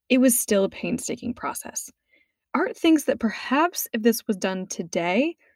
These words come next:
you could use artificial intelligence to scan through the logbooks, but it would be challenging. A lot of these records are in old handwriting in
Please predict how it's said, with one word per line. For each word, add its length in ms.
you 80
could 120
use 280
artificial 460
intelligence 800
to 120
scan 420
through 160
the 80
logbooks, 720
but 80
it 80
would 100
be 80
challenging. 640
A 100
lot 360
of 100
these 220
records 380
are 140
in 160
old 300
handwriting 640
in 160